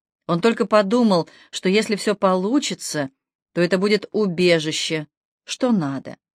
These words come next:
Наилучшее убежище от всего.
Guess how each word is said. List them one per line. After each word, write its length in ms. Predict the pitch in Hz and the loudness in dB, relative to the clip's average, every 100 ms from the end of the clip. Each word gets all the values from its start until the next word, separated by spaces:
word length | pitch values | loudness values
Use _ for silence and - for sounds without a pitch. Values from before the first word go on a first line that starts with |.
| _ _ _ _ _ | _ _ _ _ _
Наилучшее 760 | 180 220 254 285 311 - 202 190 | 2 4 6 6 2 2 2 2
убежище 680 | 196 160 160 190 185 - 180 | 2 -2 -4 -4 -4 -4 -4
от 120 | 170 | -4
всего. 520 | - - 165 143 120 | -6 -10 -8 -10 -12